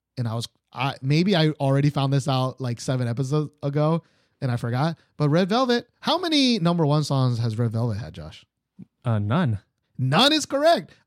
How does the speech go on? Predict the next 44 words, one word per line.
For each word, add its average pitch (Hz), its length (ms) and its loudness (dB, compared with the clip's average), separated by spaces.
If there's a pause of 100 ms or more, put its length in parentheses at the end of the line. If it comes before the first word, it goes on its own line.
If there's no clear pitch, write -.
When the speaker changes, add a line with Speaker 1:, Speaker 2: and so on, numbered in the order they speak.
(240)
Speaker 1:
They've 151 220 -2
never 208 260 0
had 214 160 0
a 208 60 0
number 202 240 2
one 208 180 0
song, 117 240 -4
and 117 80 0
I 127 60 2
was 135 100 2
very 143 160 0
surprised - 400 -10
by - 80 -14
that. - 140 -14 (640)
Given 226 320 4
Speaker 2:
Yeah. 147 60 4
Speaker 1:
how 165 220 6
widespread, 131 840 0
like, 104 160 -6
Dum 104 200 -8
Dum 123 200 0
has 117 240 0
been. 113 340 -2 (460)
Speaker 2:
The 135 160 6
Speaker 1:
Um, 113 80 4
Speaker 2:
popularity 110 540 2
in 101 140 0
general 98 320 -2
Speaker 1:
their, 131 260 2
their 127 280 2
Speaker 2:
in 110 80 0
Speaker 1:
general, 127 360 4
Speaker 2:
Korea? 131 440 0 (520)
Speaker 1:
yeah. 120 300 2
Um, 113 180 -2
but 131 300 -2
they've 135 180 0
never 123 260 -2
had 160 160 -4
a 165 40 -6
number 160 260 -6
one, 143 220 -6 (420)
which, 113 320 -8
uh, 107 220 -6